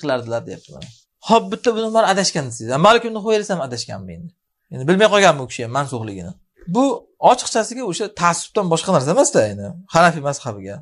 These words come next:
Odam dalilga ergashish kerak. Hech kim bu yerda xo'p, noto'g'ri demaydi Hanafi mazhabini ham. Lekin endi uni mansux deb olish, bu shuncha sahobiy qilgan ishni oyoq osti qilib tashlashda bu.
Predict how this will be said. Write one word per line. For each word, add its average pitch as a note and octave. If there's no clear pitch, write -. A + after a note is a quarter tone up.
Odam G3
dalilga D#3+
ergashish A3
kerak. D#3
Hech -
kim G#3+
bu F3
yerda F#3
xo'p, G#3
noto'g'ri F3+
demaydi B3+
Hanafi E3+
mazhabini B2+
ham. G#2
Lekin C#3
endi D#3+
uni D3
mansux F3+
deb E3+
olish, F#3+
bu D3
shuncha G#3+
sahobiy F#3
qilgan E3+
ishni F3
oyoq D#3+
osti F#3
qilib -
tashlashda C3
bu. G4